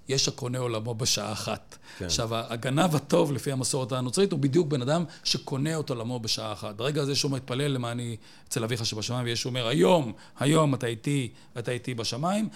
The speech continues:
Speaker 1: זה דוגמה ששוב, שהחרטה, אפילו ברגע האחרון, אתה יודע, גם אם חרב כ-,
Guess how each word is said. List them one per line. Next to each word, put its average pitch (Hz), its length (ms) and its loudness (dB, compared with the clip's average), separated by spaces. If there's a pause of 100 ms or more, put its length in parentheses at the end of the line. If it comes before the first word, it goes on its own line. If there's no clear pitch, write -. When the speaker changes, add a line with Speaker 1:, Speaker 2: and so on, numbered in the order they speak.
(160)
Speaker 1:
זה 180 120 -4
דוגמה 165 420 0
ששוב, 170 500 0 (240)
שהחרטה, 135 720 0
אפילו 151 240 0
ברגע 123 300 -2
האחרון, 120 440 0
אתה 107 100 -6
יודע, 110 300 -2 (800)
גם 147 300 4
אם 143 80 4
חרב 135 380 2
כ-, 139 60 2